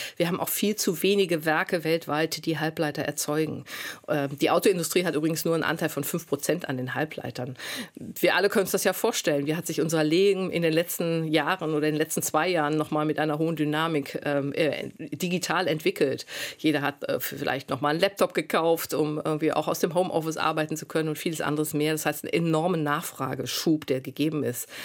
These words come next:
Das Zweite ist, die Digitalisierung verändert natürlich wahnsinnig viel. Ich habe mittlerweile auch in meiner Waschmaschine, äh, Steuerungselemente und Halbleiterelemente, ähm, äh, damit meine Waschmaschine mit mir sprechen kann, wie ich immer so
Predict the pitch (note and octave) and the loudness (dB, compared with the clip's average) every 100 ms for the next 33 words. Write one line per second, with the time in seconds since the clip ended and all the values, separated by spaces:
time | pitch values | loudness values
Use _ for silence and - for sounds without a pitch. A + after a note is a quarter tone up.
0 | - - - F3 - D#3 E3 - D#3 - | -10 -4 0 0 2 2 2 2 2 0
1 | - - D#3 D#3+ F3+ F3 E3 D#3+ F#3 B3+ | -2 -4 -4 -2 -2 0 2 2 2 4
2 | F3+ C#3 - D3 D3 C#3+ D3 B2+ C3 C#3 | 2 0 -2 -2 -2 -2 -4 -6 -2 -2
3 | G3 C3 C3 - - - - - - - | -2 -4 -6 -8 -6 -6 -8 -10 -12 -2
4 | E3 - D3+ C#3+ C#3+ - - C#3+ C#3 C#3 | -2 0 -2 0 0 0 -2 -2 0 2
5 | E3 - A3+ - D#3+ D#3 C#3+ D3+ C3+ - | 0 0 0 2 0 -2 -4 0 0 2
6 | F3 G3 E3+ D#3 - D#3+ C#3+ D3+ E3+ - | 2 4 2 2 0 0 2 0 0 -2
7 | C#3 D#3+ F3 E3 D3 - D3 C#3+ D3 C#3 | 0 0 0 0 2 0 2 0 2 2
8 | D3+ D3 - D3 C#3 C3+ C3+ - D3 C#3 | 2 -2 -4 -4 -4 -2 -4 -2 -2 -2
9 | C#3+ D3 C#3+ D3 E3+ D#3+ - E3 D#3+ D3+ | -2 0 0 0 0 0 2 2 4 2
10 | - F3 D#3 D#3 - C#3+ - C#3+ D#3+ D3 | 2 0 -2 -2 -2 -2 -4 -6 -2 -2
11 | C#3+ | 0